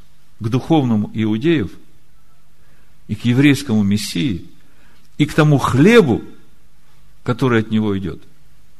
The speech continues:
то можешь входить в любые ворота из этих двенадцати.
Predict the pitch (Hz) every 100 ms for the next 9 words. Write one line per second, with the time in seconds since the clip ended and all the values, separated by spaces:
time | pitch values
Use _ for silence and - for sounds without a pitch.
0 | - - - - - - - - - -
1 | - - - - - 98 110 101 - 110
2 | 104 87 104 113 107 87 92 135 165 98
3 | 95 92 95 92 90 101 95 - -